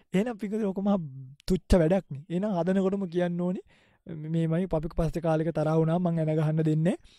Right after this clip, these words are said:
ඒ නිසා දැම්මම ඔය ඇණයක් ගහන්න පොඩි බිත්ති කෑල්ල." එතකොට එයා අඩුම එතන ඇණයක් ගහ ගන්න හරි බද-, ඒ මිනිස්සු ඔරලෝසුව දාගන්න. අනිත් එක පිටුදේ අර මෙච්චර විතර බ්ලොග් ගලකට දෙපැත්තෙන් ඇන දෙයක් ගැහුවා කියලා ඕක මුකුත් වෙන්නේ නෑ.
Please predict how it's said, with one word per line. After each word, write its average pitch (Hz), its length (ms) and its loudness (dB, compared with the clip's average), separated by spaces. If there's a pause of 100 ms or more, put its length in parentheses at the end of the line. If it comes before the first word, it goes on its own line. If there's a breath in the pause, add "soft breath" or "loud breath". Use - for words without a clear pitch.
(120 soft breath)
ඒ 160 120 -4
නිසා 170 160 2
දැම්මම 170 320 4
ඔය 170 120 8
ඇණයක් 170 340 2
ගහන්න 165 280 0
පොඩි 180 160 4
බිත්ති 175 240 -4
කෑල්ල." 190 200 2
එතකොට 226 240 -2
එයා 247 120 2
අඩුම 208 180 4
එතන 214 280 -4
ඇණයක් 202 400 2
ගහ 233 140 12
ගන්න 262 240 0
හරි 254 120 -4
බද-, 233 220 -4 (300 soft breath)
ඒ 170 120 6
මිනිස්සු 160 320 2
ඔරලෝසුව 151 440 0
දාගන්න. 147 360 -2 (260 loud breath)
අනිත් 127 300 -16
එක 139 120 -6
පිටුදේ 135 360 -4
අර 147 80 -4
මෙච්චර 147 300 -6
විතර 147 240 0
බ්ලොග් 147 220 0
ගලකට 147 360 0
දෙපැත්තෙන් 151 420 -4
ඇන 147 160 -6
දෙයක් 143 220 -2
ගැහුවා 156 240 4
කියලා 180 180 -2
ඕක 170 120 -6
මුකුත් 180 280 -8
වෙන්නේ 202 320 -2
නෑ. 196 140 -4